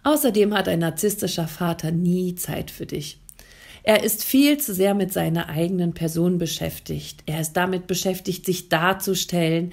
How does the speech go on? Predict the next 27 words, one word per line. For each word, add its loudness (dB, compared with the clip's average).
erfolgreich 2
zu -2
sein, 0
bewundert 2
zu 0
werden 2
und 2
ja, -2
eben 2
allen 4
Leuten 0
zu -2
zeigen, 0
was -4
er -2
für -4
ein -2
toller -2
Mann -2
ist. -2
Und -4
selbst -4
beim 2
ersten -4
Erscheinungsbild -2
erscheint -4
er -4